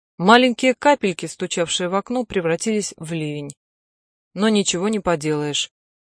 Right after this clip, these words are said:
Если у тебя такая работа, то надо идти, долг зовет. «Тетя Мила, я ухожу», ввела я свою тетушку в курс дела.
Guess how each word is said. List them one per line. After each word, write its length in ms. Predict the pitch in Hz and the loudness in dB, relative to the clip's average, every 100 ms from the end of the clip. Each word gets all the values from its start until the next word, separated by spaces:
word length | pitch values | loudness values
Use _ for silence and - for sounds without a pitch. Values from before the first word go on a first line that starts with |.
| _ | _
Если 320 | 202 226 220 | 4 6 2
у 60 | 214 | 2
тебя 240 | 202 202 | 0 0
такая 320 | 185 - 170 | 0 0 0
работа, 460 | 165 160 240 - 202 | 0 0 0 0 -6
то 200 | - 165 | -6 -6
надо 380 | 160 147 151 143 | -6 -4 -6 -6
идти, 380 | - - 233 - _ _ _ - | -10 -8 -8 -10 _ _ _ -14
долг 440 | 165 170 160 156 | -2 0 0 -4
зовет. 520 | 165 180 151 - - _ _ _ _ _ _ _ _ _ _ _ - | -4 -4 -4 -10 -16 _ _ _ _ _ _ _ _ _ _ _ 2
«Тетя 300 | 214 240 294 | 4 4 2
Мила, 300 | 269 226 180 | 4 6 6
я 240 | 180 202 | 6 6
ухожу», 560 | 202 226 220 214 151 - _ _ _ _ _ - | 4 2 2 0 -4 -8 _ _ _ _ _ -4
ввела 420 | 170 165 180 180 | -2 2 2 4
я 160 | 170 160 | 2 0
свою 260 | 180 165 | -2 -2
тетушку 480 | - 254 254 - 196 | -2 -4 -4 -6 -8
в 80 | - | -6
курс 260 | 190 190 | -6 -6
дела. 480 | 165 151 151 143 143 | -6 -4 -4 -4 -8